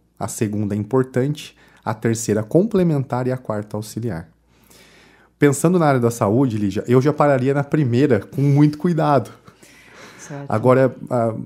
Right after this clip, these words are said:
Speaker 1: muitas vezes, é claro, a gente tá pensando, vamos pensar na elaboração de um ofício, solicitando um recurso pra um projeto, solicitando um recurso de melhoria.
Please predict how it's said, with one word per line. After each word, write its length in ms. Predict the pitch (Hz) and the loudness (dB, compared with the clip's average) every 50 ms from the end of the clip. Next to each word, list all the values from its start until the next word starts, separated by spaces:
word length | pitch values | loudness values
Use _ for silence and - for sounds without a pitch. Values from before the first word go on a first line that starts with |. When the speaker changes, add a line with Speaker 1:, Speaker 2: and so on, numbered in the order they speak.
| - 131 | -12 -12
Speaker 1:
muitas 560 | - 127 - 143 131 143 165 175 175 139 107 113 | -12 -10 -6 0 2 2 2 4 2 0 2 4
vezes, 200 | 135 139 113 107 | 2 2 2 0
é 60 | - | -4
claro, 520 | - - 131 135 127 104 95 92 98 92 101 | 0 0 2 2 2 0 -2 -4 -6 -8 -10
a 40 | - | -8
gente 240 | 98 110 110 110 117 | -8 -8 -8 -8 -6
tá 100 | - 113 | -8 -6
pensando, 540 | 107 120 117 113 - 117 113 107 98 101 98 | -4 -4 -4 -2 -2 -2 -2 -2 -4 -6 -4
vamos 180 | 98 117 135 143 | -2 -2 -2 0
pensar 300 | 139 135 127 - 123 117 | -2 -4 -2 0 -2 0
na 240 | 117 107 107 107 110 | 0 -2 -2 -2 0
elaboração 480 | 110 107 101 113 107 104 - 120 113 | -2 0 0 0 -2 -2 0 -2 0
de 80 | 110 110 | 0 0
um 100 | 110 107 | -2 -2
ofício, 640 | 101 101 - - 123 135 131 127 - - 123 110 | -4 -6 -6 -4 -4 -4 -4 -4 -6 -4 -4 -4
solicitando 680 | 110 - - 117 117 110 113 117 - - 123 123 123 120 | -4 -2 -2 -2 -2 -2 -2 -6 -4 -2 -2 -2 0 -2
um 40 | 120 | -2
recurso 540 | 110 117 107 110 - 120 131 131 123 - 113 | -2 -2 -4 -2 -2 0 0 0 -2 -4 -8
pra 100 | - 117 | -6 -6
um 80 | 113 | -6
projeto, 560 | 110 113 110 101 92 110 117 120 117 120 - 117 | -4 -4 -4 -4 -2 -2 -2 -2 -2 -4 -8 -10
solicitando 460 | 107 - 113 110 110 110 - 117 120 | -8 -6 -6 -6 -6 -4 -4 -4 -2
um 40 | 113 | -2
recurso 320 | 117 113 117 120 117 113 | -4 -4 -2 -4 -4 -4
de 80 | 117 117 | -4 -2
melhoria. 420 | 117 120 127 131 117 110 98 90 | -2 0 0 0 0 0 -4 -4